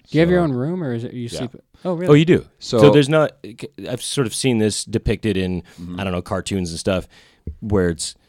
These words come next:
Speaker 3: you know, it's just, like, a bunch of beds in one room, you know, like, kinda like a
Speaker 2: Right.
Speaker 3: almost military style or something, you
Speaker 2: Yeah,
Speaker 3: know?
Speaker 2: so all the stations used to be that way. It
Speaker 3: Mm-hmm.
Speaker 2: was just bunks.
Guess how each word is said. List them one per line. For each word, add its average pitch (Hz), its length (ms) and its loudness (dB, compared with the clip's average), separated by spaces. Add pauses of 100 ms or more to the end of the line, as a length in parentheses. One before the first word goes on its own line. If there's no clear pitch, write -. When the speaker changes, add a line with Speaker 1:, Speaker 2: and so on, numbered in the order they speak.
(220)
Speaker 3:
you 104 80 -2
know, 78 100 -4
it's 80 120 -8
just, 87 100 -6
like, 98 120 -2
a 92 40 -6
bunch 101 220 0
of 98 100 -2
beds 90 260 0
in 90 120 -2
one 85 160 -2
room, 82 440 -4
you 90 120 -8
know, 82 80 -6
like, 87 160 -8
kinda 117 220 -2
like 92 180 -4
a 95 60 -2
Speaker 2:
Right. 85 180 -4
Speaker 3:
almost 98 260 -2
military 92 460 -2
style 76 420 -8
or 78 60 -12
something, 82 400 -14
you 85 80 -6
Speaker 2:
Yeah, 113 100 2
Speaker 3:
know? 87 60 0
Speaker 2:
so 107 260 0
all 110 240 0
the 107 80 -6
stations 98 500 -6
used 90 220 -8
to 85 60 -12
be 90 140 -6
that 80 220 -8
way. 80 380 -8
It - 60 -12
Speaker 3:
Mm-hmm. 80 100 -8
Speaker 2:
was 80 140 -6
just 76 180 -12
bunks. 78 400 -12